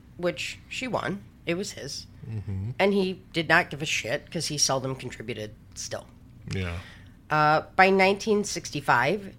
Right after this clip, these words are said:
Speaker 1: she, Gertrude, was living in Indianapolis at the, uh, home on East New York Street, uh, as a single mom with seven children.
Speaker 2: Whoa.
Speaker 1: Paula was seventeen, Stephanie was fifteen,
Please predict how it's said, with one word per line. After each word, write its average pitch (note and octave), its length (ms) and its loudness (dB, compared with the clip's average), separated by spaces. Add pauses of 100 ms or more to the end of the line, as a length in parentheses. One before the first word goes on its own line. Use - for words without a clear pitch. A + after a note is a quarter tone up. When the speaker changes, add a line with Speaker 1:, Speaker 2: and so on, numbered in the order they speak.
Speaker 1:
she, G3 500 -4
Gertrude, F#3+ 460 2
was E3+ 180 -6
living E3+ 400 -2
in F3 160 2
Indianapolis C#3+ 880 -2
at C#3+ 300 -2
the, C3+ 400 -8
uh, G#2+ 440 -2 (100)
home D3+ 480 0 (160)
on C3+ 400 -2
East C#3 200 -10
New C3+ 80 -6
York B2+ 240 -4
Street, - 400 -8 (1160)
uh, D#3 240 2
as F3+ 160 2
a - 20 -4
single G#3 240 0
mom E3 240 2 (240)
with D#3+ 240 -4 (400)
seven F#3 440 0
children. D3+ 360 -4 (640)
Speaker 2:
Whoa. A2 1040 2 (180)
Speaker 1:
Paula G3 340 6
was F#3+ 160 0
seventeen, G3+ 880 2 (220)
Stephanie E3 500 -2
was D3 180 -4
fifteen, F3 680 -2